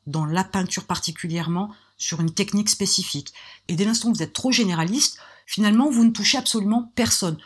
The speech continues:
parce que le sujet est trop large. Donc, vérifiez que votre sujet pour votre blog est suffisamment précis et suffisamment niché.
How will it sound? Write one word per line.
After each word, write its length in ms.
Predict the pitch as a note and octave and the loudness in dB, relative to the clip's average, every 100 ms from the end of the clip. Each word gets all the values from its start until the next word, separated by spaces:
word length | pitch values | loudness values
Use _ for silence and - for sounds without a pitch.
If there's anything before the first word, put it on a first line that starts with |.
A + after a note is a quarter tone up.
| - - | -16 -4
parce 160 | - | 0
que 80 | - | 0
le 80 | F#3 | 0
sujet 340 | - G#3+ A3 | 0 0 2
est 120 | A#3+ A3+ | 0 -2
trop 180 | - | -4
large. 320 | G3 C#3+ - - - - _ - | -2 -2 -4 -10 -20 -20 _ -4
Donc, 240 | E3 - D#3+ | -4 -4 -4
vérifiez 560 | D3+ C4 B3+ - A#3+ | 0 0 0 -2 -2
que 100 | A#3 | -2
votre 300 | D#3+ A3 A3 | 0 0 0
sujet 360 | A3 G#3+ G3 G#3 | -2 -2 -2 -2
pour 140 | G#3 | -4
votre 280 | D#3 E3+ F3+ | -6 -4 -4
blog 220 | E3 E3+ E3 - - | -4 -4 -6 -16 -10
est 80 | - | -4
suffisamment 540 | - F#3+ - D#3+ D3+ | -2 -2 -2 -2 -4
précis 520 | D3+ A3+ A3+ - C4 - | -4 -2 0 0 -2 -4
et 60 | |
suffisamment 600 | C#3+ - D#3+ D#3+ D3+ C#3 | -2 -2 -4 -2 -2 -2
niché. 600 | C3 C#3 G3 - A3+ B3+ | -2 2 6 6 4 2